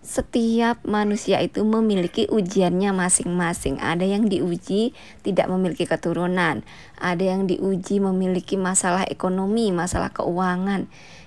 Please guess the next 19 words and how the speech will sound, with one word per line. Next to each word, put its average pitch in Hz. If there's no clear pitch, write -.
yang, 202
eh, 180
terlilit 196
hutang, 190
dan 185
lain-lain. 170
Nah, 196
semoga 220
dengan 185
ujian 190
ini 202
tuh 254
malah 240
bisa 220
mendekatkan 196
diri 180
kita -
kepada 165
Allah, 165